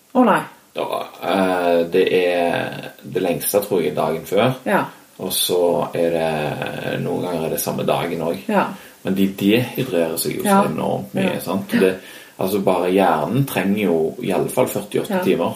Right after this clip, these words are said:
Speaker 2: før han er tilbake igjen,
Speaker 1: Ja.
Speaker 2: sant? Så den ligger jo
Speaker 1: Ja.
Speaker 2: rasslende i det,
Speaker 1: Ja,
Speaker 2: for de
Speaker 1: ja, ja.
Speaker 2: slår jo hverandre i hodet.
Speaker 1: Ja.
Speaker 2: Så, eh, men det, det har kommet nye serier der de ikke har vektkutting og sånt nå.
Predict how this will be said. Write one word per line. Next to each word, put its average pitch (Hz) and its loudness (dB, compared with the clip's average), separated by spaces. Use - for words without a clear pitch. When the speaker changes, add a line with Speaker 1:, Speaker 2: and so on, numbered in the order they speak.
Speaker 2:
før 85 2
han 85 -2
er 80 -4
tilbake - -4
igjen, 131 2
Speaker 1:
Ja. 104 -2
Speaker 2:
sant? 104 -6
Så 104 -4
den 104 -2
ligger 107 -4
jo 95 2
Speaker 1:
Ja. 185 -2
Speaker 2:
rasslende 196 -2
i - -2
det, - -2
Speaker 1:
Ja, 175 -2
Speaker 2:
for 214 0
de - 0
Speaker 1:
ja, - 2
ja. - -2
Speaker 2:
slår 104 6
jo 131 4
hverandre 82 -4
i 85 -6
hodet. 90 -2
Speaker 1:
Ja. - -8
Speaker 2:
Så, 90 0
eh, 76 0
men 95 -2
det, 98 -2
det 98 0
har 107 -6
kommet - -4
nye 95 4
serier 85 4
der 78 0
de - -4
ikke - -6
har 80 -8
vektkutting - -6
og 85 -6
sånt - -10
nå. - -8